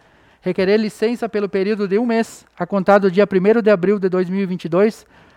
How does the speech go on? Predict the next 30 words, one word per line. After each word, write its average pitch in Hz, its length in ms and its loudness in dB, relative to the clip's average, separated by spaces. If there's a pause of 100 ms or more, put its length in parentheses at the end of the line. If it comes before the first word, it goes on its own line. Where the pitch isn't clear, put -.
até 202 240 -2
trinta 214 320 -2
de 196 80 0
abril 185 300 0
de 185 100 -4
dois 185 220 -4
mil 185 120 -4
e - 20 -4
vinte 180 160 -6
e 196 60 -8
dois, 147 220 -2
para 165 200 -4
tratar 180 340 0
de 190 100 -10
interesses 185 400 -6
particulares, 156 760 -4 (360)
nos 175 200 -8
termos 226 280 2
do 208 80 2
artigo 196 260 -2
sessenta 196 300 -4
e 180 60 -2
quatro, 202 320 0
inciso 190 240 -6
terceiro 190 380 -2
do 190 80 -2
regimento 180 420 -4
interno 165 280 -6
desta 160 200 -6
casa. 113 300 -10